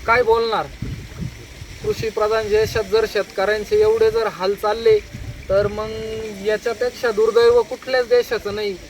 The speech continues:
आणि तुम्ही म्हणतात महाराष्ट्र कृषी प्रधान देश आहे, कसा काय कृषी प्रधान देश आहे? कृषी मंत्र्यांनी काय ह्या व्यथा कृषी मंत्र्यांनी मंत्रालयात मांडावा, कलेक्टर साहेबांकडे या पाण्याचं नियोजन करावं.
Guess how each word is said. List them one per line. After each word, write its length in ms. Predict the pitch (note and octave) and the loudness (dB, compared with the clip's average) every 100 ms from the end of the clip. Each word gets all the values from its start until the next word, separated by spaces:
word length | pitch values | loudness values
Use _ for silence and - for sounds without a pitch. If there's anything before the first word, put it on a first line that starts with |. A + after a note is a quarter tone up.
| - | -14
आणि 200 | - G#3 | -8 -6
तुम्ही 260 | G#3 A3+ A#3 | -4 -2 -2
म्हणतात 460 | A3 G3 G3+ G3+ G#4 | -2 -4 -2 -2 -2
महाराष्ट्र 640 | G#4+ A4 A4 G#4 - - | -2 0 0 -2 -2 -4
कृषी 320 | - A4 - | -2 -4 -4
प्रधान 360 | G#3 G#3 G#3 G3 | -4 -4 -4 0
देश 220 | G3 G3 F#3+ | 2 2 0
आहे, 260 | F3+ F3+ | -2 -2
कसा 500 | F3 - - G#3+ A#3 | -4 -10 -8 -4 -4
काय 200 | A3 A3+ | -2 -2
कृषी 300 | G#3 A3 G#3 | -2 -4 -8
प्रधान 380 | G#3 G#3 G3+ F#3+ | -4 -2 0 0
देश 260 | G3 G#3 F#3+ | 2 2 2
आहे? 240 | E3+ F3 | -2 -4
कृषी 580 | - - - A3+ A3+ A3 | -6 -16 -8 -6 -4 -4
मंत्र्यांनी 520 | G#3+ G#3 A3 A3+ A#3 | -4 -2 2 2 0
काय 320 | - A3+ A#3 G#3+ - - - - | -4 0 2 0 -8 -20 -12 -4
ह्या 320 | F#3+ A3 G#3+ | 2 4 4
व्यथा 320 | G#3+ A3+ A#3 | 4 0 -2
कृषी 300 | A3+ A#3+ B4+ | -4 -6 -6
मंत्र्यांनी 500 | A4 A4 A4+ A#4 A#4 | -6 -2 -2 -2 -4
मंत्रालयात 600 | A4+ A4 A#4 A#4 A#4 A4 | -6 -4 -2 0 0 -2
मांडावा, 540 | G#4+ - A#3 A#3 A3 G3 - - - G3+ | -2 0 2 4 4 0 -6 -20 -8 -2
कलेक्टर 340 | A3 G#3+ A#3+ | -2 0 -2
साहेबांकडे 640 | - F3+ F#3+ G#3+ G#3+ A3+ | -2 -2 -2 -2 2 4
या 80 | G3+ | 4
पाण्याचं 480 | F#3+ G3+ A3+ G#3+ A3+ | 0 -4 -2 -2 0
नियोजन 440 | A3+ A#3 A#3 A#3+ | 2 2 2 -2
करावं. 500 | A3+ A3+ A#3 A#3 A3+ | -2 -2 2 2 2